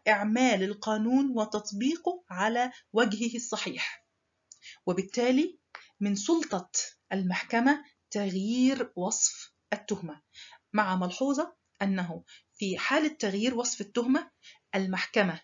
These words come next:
لا تضيف وقعة جديدة ولا تضيف أشخاص لم يشملهم قرار الاتهام،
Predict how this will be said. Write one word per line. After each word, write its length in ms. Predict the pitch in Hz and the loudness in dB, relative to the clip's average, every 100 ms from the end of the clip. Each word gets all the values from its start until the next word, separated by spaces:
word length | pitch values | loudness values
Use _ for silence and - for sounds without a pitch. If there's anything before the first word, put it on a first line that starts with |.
| - | -4
لا 300 | 196 226 262 | 0 2 2
تضيف 640 | 254 254 202 226 180 - 175 | 2 -2 0 0 -2 -4 -2
وقعة 340 | 175 151 143 | -2 -2 -4
جديدة 520 | 160 147 202 294 349 _ _ _ _ _ _ _ - - - | -4 0 2 0 -2 _ _ _ _ _ _ _ -20 -20 -10
ولا 380 | 185 190 311 320 | 0 4 6 4
تضيف 520 | 294 247 233 330 - - | 0 -4 0 0 0 -6
أشخاص 560 | - - 254 262 - 220 | -4 -2 0 0 0 -4
لم 140 | 214 | -2
يشملهم 460 | 214 - 247 240 214 | 0 0 0 0 -4
قرار 300 | 202 226 220 | -2 -2 -2
الاتهام، 520 | 196 220 254 214 | -6 -2 0 -2